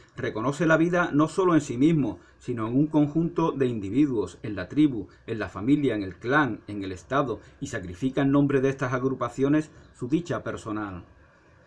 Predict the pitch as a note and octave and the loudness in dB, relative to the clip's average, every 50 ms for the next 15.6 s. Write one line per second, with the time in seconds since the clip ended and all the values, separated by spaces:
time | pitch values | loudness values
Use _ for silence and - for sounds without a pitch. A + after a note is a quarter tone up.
0 | _ _ _ _ _ - - B2 B2+ A#2+ G#2+ - C3+ D3+ E3+ F3+ E3+ - D#3 D3+ | _ _ _ _ _ -12 -8 -6 -4 -4 -2 0 2 2 2 2 0 2 2 4
1 | E3 F3+ F3+ F3+ F3+ - D3 E3+ E3+ - - - A#2+ G2+ F#2+ G2+ A#2 C#3+ E3 D3+ | 4 4 2 2 2 2 0 0 0 -2 -4 -8 -8 -6 -6 -2 -2 0 0 0
2 | B2+ A2 G2 F2+ E2 D#2+ - - _ - - - C#3+ B2+ A#2 B2+ A#2+ A2 A2 - | -2 -4 -6 -6 -8 -14 -18 -20 _ -16 -8 -6 -6 -4 -4 -4 -6 -6 -8 -6
3 | - - C#3+ D3+ F3 F#3 - - - - _ - C3+ B2 - - D3 D#3 - - | -2 2 2 2 2 0 -4 -10 -18 -16 _ -6 -6 -4 -2 -2 -2 0 0 0
4 | F3 D#3 D3 C#3 C3 B2 A#2 - - A2+ - - - - C3+ D3 C#3+ - - C3 | 2 4 4 4 2 0 -2 -4 -6 -8 -8 -6 -4 -2 -2 -2 0 -2 -2 -2
5 | A2 G#2+ - - C#3 C#3+ C#3+ - D3+ C#3+ B2+ C3 C3 C3+ - D3+ B2+ B2 A2+ A2 | -2 -2 -4 -2 -2 -2 0 0 0 0 2 0 -2 0 -2 -2 -2 -2 -4 -6
6 | A2 G#2 G2 - E2 E2+ - - C3+ D3 C#3+ B2+ A2 F#2 - - - _ _ _ | -6 -8 -8 -10 -12 -10 -4 -2 0 2 2 0 -2 -4 -10 -16 -20 _ _ _
7 | - - _ - A#2+ F#2+ F#2+ G#2+ A#2+ B2 B2+ C3 C3 C3 C3 B2+ - _ _ _ | -20 -18 _ -10 -8 -4 -2 0 0 2 0 0 -2 -2 -4 -6 -8 _ _ _
8 | - C3 B2+ C#3 B2+ - - B2+ A2+ G2+ F#2 - B2+ C#3+ C#3+ C#3 C3 A#2+ G#2+ A2 | -14 -8 -4 -4 -4 -4 -4 -6 -6 -6 -4 -2 -2 -2 -2 -2 -4 -4 -4 -6
9 | A2 G#2+ F#2+ F#2+ F#2 F2+ - - C#3 D3 D3 C3 B2+ A#2+ A#2 A2+ - - - - | -8 -8 -8 -10 -12 -8 -2 0 0 0 2 0 -2 -2 -4 -6 -10 -14 -20 -20
10 | - - - - G#2+ G2 - - - B2 C3 C#3 C#3 C#3 C3 B2 A#2 A2 A2 G#2+ | -20 -18 -10 -8 -8 -8 -6 -6 -2 0 2 2 4 2 2 0 -2 -4 -4 -2
11 | G#2+ A#2+ C3+ D3 D3 C3+ B2 A#2 G#2+ - B2+ A2+ G#2+ G#2+ G2+ - - B2 G#2 G#2 | 0 2 4 6 6 6 4 0 -4 -6 -6 -6 -4 -6 -6 -6 -8 -8 -6 -6
12 | G2 G#2+ A#2+ C#3+ D3 C#3+ C3+ A#2 A2 - - - - - - - - - - - | -4 0 0 2 2 2 0 -2 -4 -6 -10 -14 -18 -18 -20 -20 -20 -20 -20 -20
13 | - - - - A2+ B2 - - C3+ C3 C3 - B2 B2+ B2 - C#3 C3+ C3+ C#3 | -20 -14 -6 -4 -4 -4 0 0 0 2 2 0 -2 -4 -2 0 2 2 2 2
14 | - - B2+ A2+ A2+ A2 A2+ B2 C3+ C3+ B2+ A#2+ A#2 A2 G2+ G#2 C#3 D3+ C#3+ C3+ | 0 -2 -4 -4 -2 0 0 2 2 2 2 0 0 -2 -2 0 2 2 2 2
15 | A#2+ G#2+ A#2 B2 C3+ C#3+ B2+ - - - A#2+ | 0 -2 0 0 0 0 -2 -2 -6 -6 -8